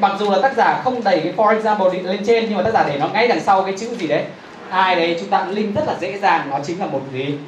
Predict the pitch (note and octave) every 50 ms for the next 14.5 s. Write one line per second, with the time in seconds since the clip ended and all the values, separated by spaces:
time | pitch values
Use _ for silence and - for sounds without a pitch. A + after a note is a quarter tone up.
0 | - - - - - C#3 D3+ - G#3 G#3 G#3 G#3 - - - - - - - -
1 | - - - - - - - - F#3+ G3+ G3 F#3+ F#3 E3+ E3 E3 E3 F3 G3 G3
2 | G3 G3+ - F#3+ F3+ F3 D#3+ D#3+ D#3+ F#3 F#3 E3 D#3+ D#3+ E3+ - - - E3 C#3+
3 | - G#3+ A#3+ B3+ B3 - C4 A#3+ A#3+ A3 G#3+ A3 A#3 A#3+ A#3 - F3 F#3+ A#3+ B3
4 | G3 G#3 A#3+ A#3+ A#3 G#3+ - - - - - - - - - - - - - E3+
5 | D#3+ C#3+ C#3 C3 D3 D3+ D3+ D3 D3 C#3+ C#3+ C#3+ D3 - D3 C#3+ C#3+ D#3+ - -
6 | A3+ G#3+ F#3+ - F#3 F3 F#3 E3+ D#3 D#3 D3 C#3 - B2 B2 B2 C3 - - G3+
7 | A3 G#3 - - - - C#3 B2 A2+ A2+ C3 C#3+ C#3+ C#3+ C#3+ - - - - A2+
8 | A2 A2 - - - - - - G3+ G3 F#3+ G3+ G#3+ G#3 G3+ F#3 D3+ D#3+ D#3+ D#3
9 | D#3 D3+ D3 - - F3+ F#3 F3 E3 E3 G3+ - - - - G#3+ G3+ A3 C#4+ D4
10 | C#4+ D#3+ D#3 D3+ - - F#3 F3+ F3 F3 F3 F3 - - - - - - - A3
11 | G#3+ G3 G3+ G3+ E3+ C#3+ C3 C3 C#3+ D#3+ D#3+ D#3 E3 F3+ D#3 - - - - -
12 | - - - - - - - - C#3+ C#3 D3 E3 F3 F3+ F3+ F3+ F#3 - - -
13 | - - - - C3 A#2+ A#2+ B2 C#3 - - - - - - - - - - -
14 | G3 G3+ G3+ G#3 G3 F3 F3 F3 F3+ F3+